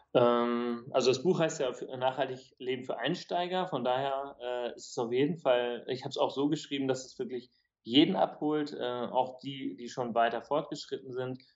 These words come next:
aber auch die, die n-, noch gar nichts mit dem Thema zu tun haben. Also es kann auch, äh, es kann man auch jemandem schenken, der sich noch überhaupt nicht damit beschäftigt hat. Ich glaube, äh, durch die Vorgehensweise, den Ablauf des Buches, dass man die Probleme nach und nach kennenlernt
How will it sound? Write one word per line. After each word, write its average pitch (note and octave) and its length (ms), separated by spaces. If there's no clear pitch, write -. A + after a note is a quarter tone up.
aber B2 200
auch - 140
die, B2 140
die A#2 180
n-, A2+ 140
noch A2+ 240
gar B2 220
nichts D#3+ 180
mit C#3+ 100
dem C3+ 140
Thema C3 260
zu B2+ 120
tun C3 220
haben. A#2+ 180
Also G#2 160
es - 120
kann B2 180
auch, A2 320
äh, A#2 480
es - 100
kann B2+ 240
man B2 160
auch A#2 200
jemandem B2+ 320
schenken, B2+ 340
der A#2+ 160
sich A2+ 160
noch A#2 160
überhaupt A#2 320
nicht D#3 140
damit B2+ 180
beschäftigt B2+ 500
hat. C3+ 160
Ich - 160
glaube, B2 480
äh, A#2 440
durch C3 260
die B2 240
Vorgehensweise, C3 920
den A2 140
Ablauf D3+ 380
des D3 160
Buches, D3 380
dass C3 140
man A#2+ 160
die A2+ 80
Probleme C3 560
nach B2+ 240
und B2 100
nach A#2 260
kennenlernt A#2+ 460